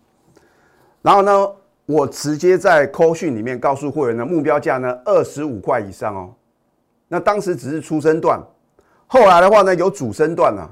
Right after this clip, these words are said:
对不对？我们呢来回区间操作哦。那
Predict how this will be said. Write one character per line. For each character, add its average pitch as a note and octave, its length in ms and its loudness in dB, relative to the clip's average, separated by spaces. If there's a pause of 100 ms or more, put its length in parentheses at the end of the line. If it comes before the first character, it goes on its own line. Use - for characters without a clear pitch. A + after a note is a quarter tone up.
(120)
对 C#3 120 -4
不 C#3+ 40 4
对？ A2+ 160 0 (120)
我 B2 120 -8
们 C#3 140 -4
呢 C#3 120 -4
来 C3 220 0
回 C#3+ 160 -2
区 C3+ 220 -8
间 C#3+ 160 -4
操 C3 220 -4
作 A#2+ 240 -10
哦。 C#2+ 100 -18 (480)
那 A3 140 0